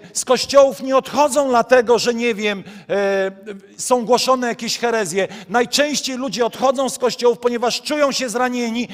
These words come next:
i myślą, że kiedy zmienią kościół, zmienią wspólnotę,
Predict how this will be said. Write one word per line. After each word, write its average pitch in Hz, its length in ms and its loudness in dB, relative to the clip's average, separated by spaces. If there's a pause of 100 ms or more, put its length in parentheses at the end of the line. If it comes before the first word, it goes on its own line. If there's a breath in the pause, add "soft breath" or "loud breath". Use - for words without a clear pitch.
(160 loud breath)
i 247 160 -2
myślą, 247 680 0 (200 loud breath)
że 151 160 -2
kiedy 240 260 -6
zmienią 285 540 -2
kościół, 214 520 0
zmienią 269 420 -6
wspólnotę, 220 640 -2